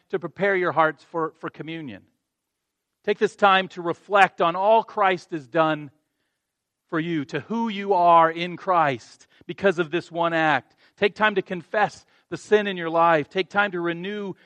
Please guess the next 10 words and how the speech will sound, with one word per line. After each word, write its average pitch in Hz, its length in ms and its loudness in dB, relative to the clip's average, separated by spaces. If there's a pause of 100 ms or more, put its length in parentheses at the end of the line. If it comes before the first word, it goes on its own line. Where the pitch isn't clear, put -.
(140)
your 180 140 0
commitment 170 720 -2
to, 160 160 -4 (220)
to 180 100 -12
being 196 420 -4
in 190 100 -6
this 175 140 -10
process 202 560 2
of 156 100 -14
sanctification. 180 1160 -4